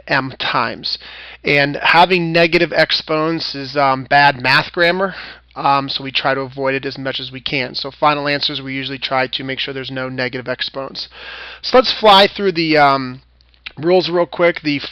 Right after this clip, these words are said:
first rule when dealing with exponents is that if you are multiplying with the same base, base A, base A, you can add the exponents. So it'd be a to the m plus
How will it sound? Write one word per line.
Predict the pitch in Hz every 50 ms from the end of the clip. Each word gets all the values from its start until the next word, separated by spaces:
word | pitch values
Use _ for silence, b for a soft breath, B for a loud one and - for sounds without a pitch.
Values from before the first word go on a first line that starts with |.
| - -
first | 180 185 202 196 - - -
rule | 175 170 185 185 185 185 185 180
when | 160 165 147 151
dealing | 160 170 170 165
with | 160 - 156
exponents | 156 160 - - - - 170 165 165 165 170 175 - - - - -
is | 165 151 151 147 143 143 139 - - - B B B B B B B _ -
that | 160 151 147 143 -
if | 160 147 135 -
you | 147 160 170 180 175 175
are | 160 151
multiplying | 151 151 156 165 175 - 190 156 - - 170 165 165 165 170 185 196 - - - _ _ b b b b b b b b
with | 156 165 156 - -
the | - 139
same | - - - - 185 170 160 165 170 170 147
base, | 165 151 135 123 127 - - - - -
base | 139 135 143 143 143 - - -
A, | 165 165 165 170 170 170
base | 151 143 151 147 147 139 - -
A, | - 151 151 151 156 151 139 -
you | 147 147
can | 143 - 151 - -
add | - - 147 143 143
the | 143 143 -
exponents. | 147 143 - - - - - 135 131 135 - - -
So | 147
it'd | 135 135
be | 139 135 131 -
a | 147 147 147 147 147 147 151 151 - B B B B B B B B -
to | - 147
the | 139 139 139 -
m | 147 135 135 131 135 131 127 - _ _ _ _ _ -
plus | - - 139 135 131 127 - - -